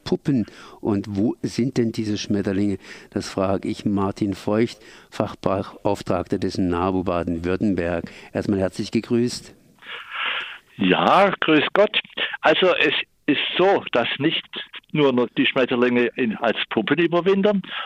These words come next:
Speaker 2: sondern in allen Entwicklungsstadien. Es gibt also welche, die überwintern als Ei, als Raupe, teilweise ganz klein, zum Beispiel ein, sagen wir, ein Schillerfalter-Raupe, oder sogar groß, wie der Brombeerspinner.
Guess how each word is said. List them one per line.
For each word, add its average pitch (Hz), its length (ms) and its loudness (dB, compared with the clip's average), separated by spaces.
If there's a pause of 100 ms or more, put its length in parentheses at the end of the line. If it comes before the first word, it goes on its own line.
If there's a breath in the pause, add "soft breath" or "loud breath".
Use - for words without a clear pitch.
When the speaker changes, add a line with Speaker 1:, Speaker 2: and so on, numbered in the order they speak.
(200 loud breath)
Speaker 2:
sondern 123 280 4
in 98 100 2
allen 170 400 2
Entwicklungsstadien. 120 1200 0 (300 loud breath)
Es 127 160 0
gibt 139 220 0
also 113 400 2 (360 loud breath)
welche, 127 260 4
die 131 300 2
überwintern 127 640 0 (380 loud breath)
als 92 260 -2
Ei, 117 420 2 (560)
als 107 220 2 (180)
Raupe, 110 540 2 (180)
teilweise 107 440 2
ganz 98 320 0
klein, 117 560 2
zum 120 120 -2
Beispiel 98 420 0
ein, 92 220 0 (640 loud breath)
sagen 87 160 0
wir, 85 60 0
ein - 40 -4
Schillerfalter-Raupe, 180 1080 2 (440 loud breath)
oder 123 480 4
sogar 101 300 2
groß, 135 420 4 (100)
wie 120 100 2
der 98 100 2
Brombeerspinner. 170 880 2